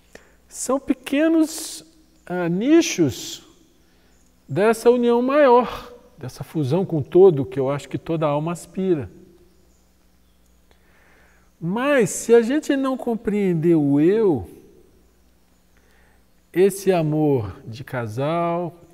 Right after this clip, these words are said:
esse amor de família, esse amor de grupos, ele acaba ficando totalmente contaminado, corrompido,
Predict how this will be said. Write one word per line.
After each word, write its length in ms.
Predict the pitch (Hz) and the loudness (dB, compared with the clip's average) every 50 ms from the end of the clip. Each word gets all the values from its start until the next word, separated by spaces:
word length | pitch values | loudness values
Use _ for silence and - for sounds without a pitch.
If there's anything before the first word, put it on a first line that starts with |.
| - | -20
esse 180 | 135 - - 143 | -20 -14 -12 -10
amor 260 | 135 131 131 127 120 | -8 -6 -6 -6 -8
de 100 | 113 117 | -8 -12
família, 840 | - - 131 120 117 127 143 156 170 170 165 156 156 160 160 156 - - - _ _ _ _ _ _ _ _ _ _ _ | -12 -12 -12 -10 -8 -8 -6 -6 -6 -6 -4 -4 -4 -6 -6 -8 -12 -16 -20 _ _ _ _ _ _ _ _ _ _ _
esse 260 | 127 120 - - - 139 | -14 -14 -14 -10 -8 -6
amor 720 | 131 131 127 127 131 131 131 131 123 107 - - - - _ _ _ _ _ _ _ _ _ _ _ _ _ _ _ _ _ - | -6 -4 -4 -4 -2 -2 -2 -2 -2 -4 -8 -12 -18 -20 _ _ _ _ _ _ _ _ _ _ _ _ _ _ _ _ _ -8
de 160 | 104 113 131 | -6 -4 -4
grupos, 920 | 117 113 131 165 190 196 180 - - 175 - - - - - - - - _ _ _ _ _ _ _ _ _ _ _ _ _ _ _ _ _ _ _ _ _ _ _ _ _ _ _ _ _ _ | -2 0 2 2 2 2 0 -4 -8 -10 -10 -10 -14 -16 -18 -20 -20 -20 _ _ _ _ _ _ _ _ _ _ _ _ _ _ _ _ _ _ _ _ _ _ _ _ _ _ _ _ _ _
ele 220 | 185 170 165 170 | -4 -2 0 0
acaba 340 | 165 160 - - 175 180 180 | -2 -4 -6 -6 -4 -4 -4
ficando 500 | 170 - - 165 - - 170 165 160 160 | -4 -6 -10 -10 -6 -6 -6 -4 -6 -6
totalmente 720 | - - 196 208 202 - 208 190 175 175 180 170 175 - | -6 -4 -4 -4 -4 -4 -6 -4 -4 -4 -4 -6 -6 -10
contaminado, 1200 | - - - 185 185 185 185 - 180 170 165 156 151 143 139 139 147 165 180 185 185 185 208 214 214 - - - _ _ _ _ _ _ _ _ _ _ _ _ _ _ _ _ _ _ _ _ _ | -16 -12 -8 -8 -8 -8 -8 -8 -6 -6 -4 -4 -6 -6 -6 -6 -4 -4 -4 -6 -6 -6 -8 -8 -10 -12 -18 -20 _ _ _ _ _ _ _ _ _ _ _ _ _ _ _ _ _ _ _ _ _
corrompido, 920 | - - 143 123 135 131 110 104 - - 160 165 185 185 170 165 208 180 | -12 -10 -8 -8 -6 -8 -8 -10 -10 -8 -6 -4 -4 -6 -6 -8 -10 -12